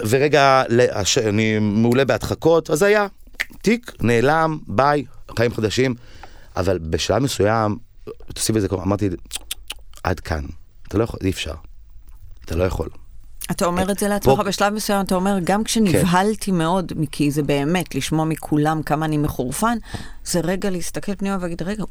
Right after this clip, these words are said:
Speaker 2: אולי הם צודקים ויש משהו שהם רואים ואני לא רואה", ואתה אומר, "ומתוך הבהלה הזאת, זה עוד רגע, בוא נחזור למה שאני מכיר."
Speaker 1: בוא נחזור, ואת יודעת,
Speaker 2: ננשום
Speaker 1: תוסיפי לזה
Speaker 2: רגע.
Speaker 1: קורונה, שאת יודעת,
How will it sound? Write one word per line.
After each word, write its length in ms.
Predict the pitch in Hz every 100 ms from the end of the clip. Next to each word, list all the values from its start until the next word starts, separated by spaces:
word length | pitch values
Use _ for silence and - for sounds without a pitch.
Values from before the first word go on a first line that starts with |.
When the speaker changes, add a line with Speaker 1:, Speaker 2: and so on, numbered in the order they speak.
| 135
Speaker 2:
אולי 120 | 156
הם 200 | 165 180
צודקים 420 | - 160 - 165 170
ויש 240 | 151 -
משהו 260 | 156 160 170
שהם 280 | - 160
רואים 280 | 156 151 151 147
ואני 280 | 147 147 147
לא 100 | 156
רואה", 180 | 160 208 - - - -
ואתה 180 | 151
אומר, 140 | 151 175 175
"ומתוך 440 | 151 143 175 -
הבהלה 480 | 170 156 147 151 190
הזאת, 300 | 170 220 226 - - -
זה 60 |
עוד 120 | 214 240
רגע, 160 | 226
בוא 200 | 196 208
נחזור 380 | 233 - 185 208
למה 200 | 196 175
שאני 300 | 180 196 180
מכיר." 440 | 170 156 - 147 143 -
Speaker 1:
בוא 120 | 95
נחזור, 340 | 113 123 131 139
ואת 260 | 123 120 123
יודעת, 160 | 160
Speaker 2:
ננשום 160 | - 131
Speaker 1:
תוסיפי 260 | - - 247
לזה 100 | 185
Speaker 2:
רגע. 280 | 190 160 180
Speaker 1:
קורונה, 480 | 131 123 113 98 95
שאת 280 | - 107 98
יודעת, 340 | 120 117 120